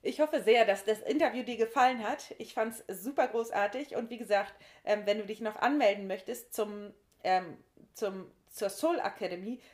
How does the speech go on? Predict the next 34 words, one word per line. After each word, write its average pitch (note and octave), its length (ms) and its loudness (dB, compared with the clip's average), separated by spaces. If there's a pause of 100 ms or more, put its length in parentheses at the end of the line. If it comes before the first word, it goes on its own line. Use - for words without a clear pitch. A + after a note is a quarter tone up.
(140)
die A3 160 -4
noch G#3+ 140 -2
bis A3+ 260 -6
zum G#3 360 -6 (140)
elften A3 920 0 (120)
die G3+ 340 -12 (320)
Tore C4 380 2
geöffnet F#3 420 -6
hat, G#3 220 -4
danach F#3 340 2
schließen B3+ 380 -8
sich G3 100 -12
die F#3+ 140 -14
Tore, F#3+ 340 -6 (440)
dann, B3+ 360 6 (680)
ähm, G3 340 0
benutzt A3 380 -2
gerne G#3+ 240 4
den G3 180 -2
unten - 320 -2
stehenden A3 420 -4
Link A3+ 280 -2
und G3+ 160 -8
den G3 100 -6
Rabattcode G3 640 -2
Healthy G3 320 -2
Dogs - 360 -6
zwanzig. F#3+ 440 0
Dann E3+ 140 -8
kriegst - 200 -12
du A3 120 -6
zwanzig B3 440 0
Prozent F#3 380 -10
Rabatt. F3 400 -6